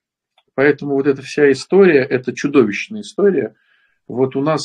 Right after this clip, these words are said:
на марафоне, ну, там человек десять, либо матушек бывших,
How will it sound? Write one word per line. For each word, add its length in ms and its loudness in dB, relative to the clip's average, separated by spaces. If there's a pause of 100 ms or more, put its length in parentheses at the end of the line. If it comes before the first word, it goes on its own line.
(220)
на 540 -2 (340)
марафоне, 880 0 (300)
ну, 460 -6
там 420 -2 (200)
человек 380 -4
десять, 540 -6 (840)
либо 500 0
матушек 840 -2
бывших, 720 -6